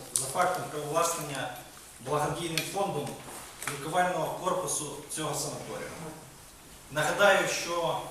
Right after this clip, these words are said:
тоді завдяки втручанні органів прокуратури з вказаного благодійного фонду було стягнуто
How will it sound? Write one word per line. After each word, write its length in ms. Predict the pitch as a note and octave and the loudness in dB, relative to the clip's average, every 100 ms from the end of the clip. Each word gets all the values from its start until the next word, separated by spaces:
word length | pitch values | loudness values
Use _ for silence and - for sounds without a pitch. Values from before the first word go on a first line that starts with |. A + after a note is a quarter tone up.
| - - - | -12 -16 -14
тоді 340 | - D3+ D3+ G3 | -6 -6 -4 -2
завдяки 440 | D3 D#3+ D3+ D3 | -2 -4 -4 -6
втручанні 680 | E3 D#3 D3 E3+ D#3+ D#3 D3 - - - - - - - D#3+ | -6 -6 -4 2 2 2 -4 -8 -10 -14 -14 -16 -18 -12 -2
органів 340 | E3+ E3 E3 | 2 2 0
прокуратури 800 | - D3+ - F3+ F3+ G#3+ - - - - - - - - | -2 -6 -4 -4 -4 -2 -2 -2 -6 -12 -14 -16 -16 -6
з 220 | - D#3 E3 B2 - - - - | -2 0 0 -2 -6 -12 -18 -16
вказаного 640 | - E3 E3 E3 C#3+ C3 | -2 4 6 4 0 -4
благодійного 640 | C#3+ D3 D3+ D#3 E3 E3 E3 | -2 -2 -2 -2 -4 -4 -2
фонду 420 | A3 G#3+ - - - - - - - B2+ | 0 0 -4 -8 -12 -18 -20 -20 -18 -10
було 240 | C3 E3+ D#3+ | -4 0 0
стягнуто 840 | - F#3+ F#3 E3+ D3+ D3+ C3 | 2 4 4 2 -2 -4 -4